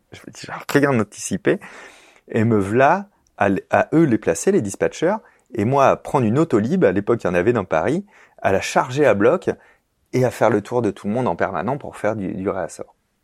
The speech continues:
En logistique, c'est terrible. Ce projet, Humour Magazine, c'est censé être un projet side dans ma vie, un à côté professionnel qui me fait plaisir.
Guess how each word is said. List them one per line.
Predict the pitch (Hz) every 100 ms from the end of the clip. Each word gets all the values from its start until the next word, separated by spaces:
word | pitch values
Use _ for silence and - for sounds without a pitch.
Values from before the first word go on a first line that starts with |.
| _ _ _ - _ _
En | 120
logistique, | 123 117 98 - - 101 -
c'est | -
terrible. | - 64 - - _ - _ _
Ce | - 113
projet, | 90 - 98 127 170
Humour | 113 80
Magazine, | 92 95 127 160
c'est | -
censé | 95 90 -
être | 131
un | 92
projet | - 95 95
side | 87 - 110 87 90 - -
dans | 92
ma | 82
vie, | 82 82 _ _ _
un | - 95
à | 95
côté | - 98 131
professionnel | 135 101 98 - - 82 117 127
qui | 104
me |
fait | 95 104
plaisir. | - 107 95 92